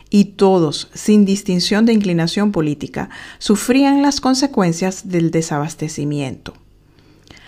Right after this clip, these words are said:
La comida de humanos y de mascotas escaseaba por igual. Las personas, con su característico humor tropical, sobrellevaban las dificultades de la mejor manera.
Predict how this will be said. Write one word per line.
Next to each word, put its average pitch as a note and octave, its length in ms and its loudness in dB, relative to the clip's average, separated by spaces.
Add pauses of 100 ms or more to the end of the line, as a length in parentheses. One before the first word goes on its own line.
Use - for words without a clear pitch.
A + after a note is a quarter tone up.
(160)
La G#3+ 160 4
comida A#3 380 8
de D#4 80 8
humanos F#3+ 560 6
y G3 80 4
de F#3 100 4
mascotas F3+ 720 0
escaseaba F3+ 640 0
por F#3+ 160 0
igual. D3+ 380 -4 (580)
Las G#3 220 2
personas, A3+ 680 4
con - 240 2
su G3+ 100 0
característico F3+ 840 2
humor E3 280 2
tropical, E3 600 -4 (240)
sobrellevaban G#3+ 800 6
las B3+ 160 4
dificultades G3+ 880 2
de F#3 160 2
la F3 100 4
mejor E3+ 320 0
manera. D3+ 460 -6